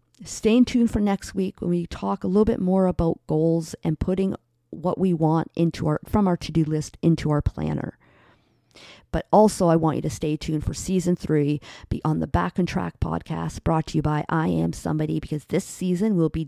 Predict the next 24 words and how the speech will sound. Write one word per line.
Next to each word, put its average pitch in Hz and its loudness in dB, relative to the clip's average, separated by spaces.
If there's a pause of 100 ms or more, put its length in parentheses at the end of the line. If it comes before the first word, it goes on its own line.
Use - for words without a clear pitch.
digging 180 -2
deep - -6
into 156 -2
depression, 208 -4 (200)
anxiety, 180 -2
addictive 175 -6
behaviors, 156 0
including 208 -2
my 147 -4
own 185 2
personal 170 0
experiences - -2
with 123 -4
each. - -10 (560)
If - -2
I 151 -4
can 220 -4
take - -6
back 180 -8
my 160 -2
life, 156 -6 (280)
so 165 -2
can 156 -2
you. 147 -4